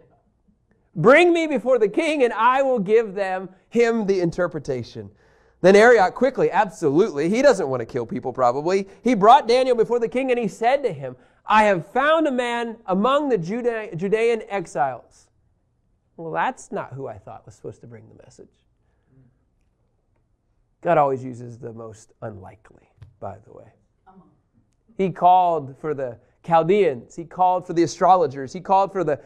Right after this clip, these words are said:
the guys that are crying out to the dead. He called for the sorcerers. And you're bringing who? A Judean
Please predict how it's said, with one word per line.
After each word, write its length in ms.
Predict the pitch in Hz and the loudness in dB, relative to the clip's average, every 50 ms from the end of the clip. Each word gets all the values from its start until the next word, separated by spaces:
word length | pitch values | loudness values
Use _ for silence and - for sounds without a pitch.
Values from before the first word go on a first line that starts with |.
| _ _ | _ _
the 100 | - 214 | 0 2
guys 260 | 185 220 220 240 220 180 | 4 4 4 4 4 2
that 100 | 220 202 | -2 -4
are 60 | 190 | -4
crying 400 | - - 190 196 196 208 208 196 | -4 -2 -2 0 0 0 0 -2
out 160 | 196 196 196 - | -2 -2 -4 -6
to 60 | 175 | -8
the 100 | 165 165 | -4 -2
dead. 240 | 165 180 180 170 160 | -2 0 0 0 -2
He 60 | 170 | -2
called 300 | 165 196 196 208 214 214 | 0 4 4 4 4 2
for 80 | 214 208 | 0 -2
the 120 | 175 160 | -4 -4
sorcerers. 680 | - - 208 214 226 208 - - 185 170 156 139 - - _ _ _ _ _ _ _ _ _ _ _ - | -4 -2 -2 0 0 -2 -4 -4 -4 -4 -4 -4 -6 -12 _ _ _ _ _ _ _ _ _ _ _ -2
And 140 | 160 165 170 | -2 0 2
you're 100 | 175 175 | 2 0
bringing 340 | 160 190 196 180 151 120 110 | 0 0 -2 -2 -4 -6 -6
who? 360 | 107 110 147 190 254 269 - _ _ _ _ _ _ _ _ _ _ _ _ _ _ _ _ _ _ _ _ _ _ _ _ _ _ _ _ - | -8 -6 -4 -4 -4 -6 -8 _ _ _ _ _ _ _ _ _ _ _ _ _ _ _ _ _ _ _ _ _ _ _ _ _ _ _ _ -2
A 120 | 160 160 | -2 -2
Judean 580 | 139 151 180 160 143 165 180 202 208 202 165 | 0 -2 -6 -4 -2 0 2 2 2 0 -2